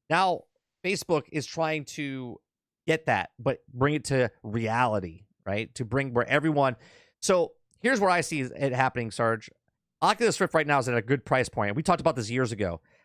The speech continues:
I said, "You have to get virtual reality down to a point where people can afford it." And right now, it's four hundred dollars, and you don't need a big, giant-ass computer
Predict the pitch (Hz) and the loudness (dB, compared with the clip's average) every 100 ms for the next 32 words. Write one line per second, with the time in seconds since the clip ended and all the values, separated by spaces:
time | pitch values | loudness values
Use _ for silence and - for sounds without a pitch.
0 | - 127 143 185 208 202 190 _ _ 123 | -2 -2 0 0 0 -2 -2 _ _ 0
1 | 151 175 190 156 135 147 165 208 196 - | 0 2 2 4 4 2 0 -4 -8 -14
2 | _ _ _ - 139 156 175 180 160 - | _ _ _ 0 2 2 0 0 -2 0
3 | 156 170 196 135 123 - 147 131 - 127 | 0 0 -4 -8 -6 -6 -4 -4 -2 0
4 | 117 92 _ _ 131 123 156 147 151 190 | 2 0 _ _ -4 0 0 2 2 2
5 | 196 127 - 165 156 147 139 139 160 156 | 0 -6 -6 0 2 2 2 4 2 -2
6 | 131 147 156 151 143 101 147 131 123 139 | -2 0 0 2 0 2 0 0 0 2
7 | 135 135 - 123 - 143 110 | 2 2 0 -6 -4 0 0